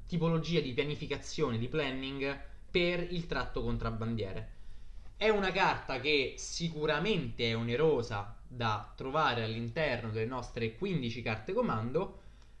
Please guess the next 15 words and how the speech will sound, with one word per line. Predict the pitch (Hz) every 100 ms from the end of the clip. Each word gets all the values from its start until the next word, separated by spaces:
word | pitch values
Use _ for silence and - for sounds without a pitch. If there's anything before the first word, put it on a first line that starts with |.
| -
ma | 180 233 226
che | - 233 131 110
se | - 160
usata | 151 180 170 160
con | 160
astuzia | 160 165 - 185 - - 117
e |
usata | 120 143 143
al |
momento | 135 160 196 - 185
giusto | 135 117 - 156 156
è | 202
indubbiamente | 151 156 175 208 196 180 131 127
un | 180 175
tool | 151 131 127 139 160